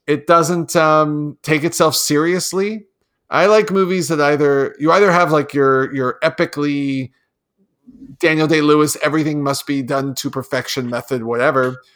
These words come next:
or movies like this where there's a little campiness, there's a little, um, self-mocking, you know, they don't, they don't go too far in it. The plot, for the most part, works.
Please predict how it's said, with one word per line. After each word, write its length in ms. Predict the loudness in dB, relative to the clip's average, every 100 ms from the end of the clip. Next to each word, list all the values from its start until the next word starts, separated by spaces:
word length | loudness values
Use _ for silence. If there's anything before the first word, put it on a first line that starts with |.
| _ _ _
or 200 | 2 4
movies 340 | 4 2 2 2
like 140 | 2
this 260 | 2 2 2
where 80 |
there's 160 | 0 2
a 60 | 2
little 160 | 2
campiness, 600 | 2 -4 -2 -2 -2 -2
there's 240 | -2 -2 0
a 60 |
little, 560 | 0 2 2 2 0 -4 _ _ _ -6
um, 560 | -2 0 -2 -4 -10 -16 _ _ _
self-mocking, 1400 | -12 -6 2 2 2 2 2 2 -2 -4 -4 -6 -6 -8 -10 -12
you 100 | -6
know, 120 | -4
they 140 | -2
don't, 260 | -2 -4 -8
they 100 | -6
don't 120 | -2
go 120 | -2
too 160 | -2 -2
far 320 | 2 2 2
in 100 | 0
it. 140 | -4 -8 _ _ _ _
The 80 | -2
plot, 400 | 4 4 4 4
for 80 | 2
the 80 |
most 260 | 4 4 4
part, 300 | 2 2 2
works. 760 | 2 4 2 -2 -6 -6 -8